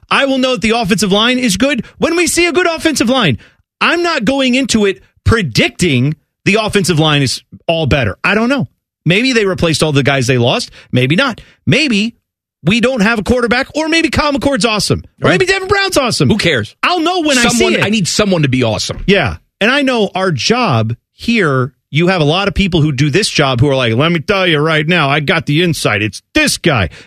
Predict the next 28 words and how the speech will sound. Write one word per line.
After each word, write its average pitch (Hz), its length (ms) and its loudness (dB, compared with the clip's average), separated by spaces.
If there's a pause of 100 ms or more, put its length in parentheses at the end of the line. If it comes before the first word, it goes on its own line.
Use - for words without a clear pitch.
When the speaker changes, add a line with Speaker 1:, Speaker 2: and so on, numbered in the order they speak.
Speaker 1:
Maybe 277 260 2
it 269 80 2
is. 214 260 -2 (100)
Maybe 208 180 2
that 220 160 -2
guy's 202 240 0
right. 208 200 0
Maybe 196 200 2
the 180 80 0
people 190 260 2
who 180 100 2
do 185 180 0
that, 190 220 0 (240)
they 190 180 0
are 170 140 -2 (400)
sixty - 440 -2
percent 202 340 2
right, 175 180 0
forty 175 220 0
percent 156 280 0
wrong, 156 200 2
and 147 80 0
you 147 80 0
should 147 160 0
go 139 100 2
check 127 240 -2
them 120 160 2
out. 107 140 -2